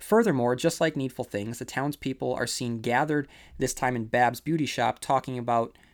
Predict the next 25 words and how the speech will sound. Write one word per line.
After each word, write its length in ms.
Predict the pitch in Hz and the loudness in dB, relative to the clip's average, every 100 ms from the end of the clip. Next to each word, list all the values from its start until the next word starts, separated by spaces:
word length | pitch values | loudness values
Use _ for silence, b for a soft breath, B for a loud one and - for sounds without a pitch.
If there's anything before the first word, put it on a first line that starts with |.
| b - | b 2
A, 360 | 131 139 185 - 117 | 4 4 0 -2 0
oncoming 880 | 139 170 175 - - - 160 151 | 2 2 0 -2 -10 -2 0 2
thunderstorms, 720 | - 170 139 - 123 110 110 - | 2 2 2 -2 -4 -4 -6 -4
and 240 | 120 117 | -4 -2
B, 360 | 127 127 120 117 B B | -2 0 -2 -6 B B
the 140 | - | -8
interesting 440 | 135 139 - 120 | -6 -6 -6 -4
new 160 | 117 113 | -4 -4
antique 440 | 117 107 - 92 - | -6 -8 -8 -12 -12
store. 360 | - 80 85 - | -10 -10 -12 -6
This 180 | 127 123 | -6 -4
exact 580 | 135 123 120 127 127 - | -8 -10 -2 0 0 -2
scene 240 | - 131 | -6 -4
will 100 | 123 | -6
be 100 | 120 | -6
seen 240 | 113 123 110 | -6 -6 -8
again 360 | 110 101 101 107 | -8 -8 -10 -10
in 180 | 104 | -8
Needful 240 | 107 104 - | -8 -10 -16
Things. 460 | - 80 - - _ _ _ _ _ _ _ _ _ _ _ B B B B B B B - | -14 -16 -16 -20 _ _ _ _ _ _ _ _ _ _ _ B B B B B B B 0
Number 320 | 143 208 214 | 2 4 2
seven 680 | - - 220 247 131 131 156 | 2 0 2 4 2 0 -4
of 100 | 135 | -4
Stephen 300 | - 147 135 | 0 0 -2
Kingisms, 640 | - 123 110 117 123 131 | -4 -4 -4 -4 -6 -6